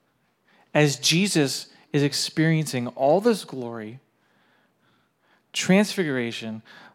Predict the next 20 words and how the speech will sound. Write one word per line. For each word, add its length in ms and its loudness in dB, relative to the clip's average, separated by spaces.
talking 420 4
with 140 -12
Moses 380 -10
and 100 -2
Elijah, 560 -6
hearing 580 2
his 220 2
identity 640 0
spoken 460 2
over 240 -4
him 340 -6
out 120 -4
of 100 -6
this 180 -8
thick 380 2
cloud 500 -2
by 160 -2
his 140 -6
heavenly 380 0
Father, 580 -10